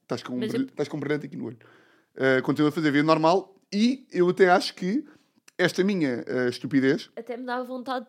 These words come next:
Speaker 2: de chegar
Speaker 1: até te
Speaker 2: mais
Speaker 1: dá vontade
Speaker 2: tarde.
Speaker 1: de chegar mais tarde e de,
Speaker 2: Sim.
Speaker 1: e de fazer ainda mais coisas.
Speaker 2: É, é verdade.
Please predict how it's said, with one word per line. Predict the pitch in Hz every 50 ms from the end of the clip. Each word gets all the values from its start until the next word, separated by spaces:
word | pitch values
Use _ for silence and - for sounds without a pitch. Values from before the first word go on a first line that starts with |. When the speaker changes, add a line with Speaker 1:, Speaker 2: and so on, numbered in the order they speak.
| _
Speaker 2:
de | - -
chegar | - - - -
Speaker 1:
até | 185 196
te | 185
Speaker 2:
mais | 190 196
Speaker 1:
dá | 180
vontade | 165 180 180 185
Speaker 2:
tarde. | 180 175
Speaker 1:
de | -
chegar | 202 180
mais | 185 190 170
tarde | - 151 135 127 -
e | - 135 131
de, | 117 - 139
Speaker 2:
Sim. | 143
Speaker 1:
e |
de | 123 -
fazer | - 139 135 147
ainda | 147 147 147
mais | 143 147 147 143
coisas. | - 139 117 110 120 - -
Speaker 2:
É, | - - - _ _ -
é | 202 196
verdade. | 202 208 214 202 196 202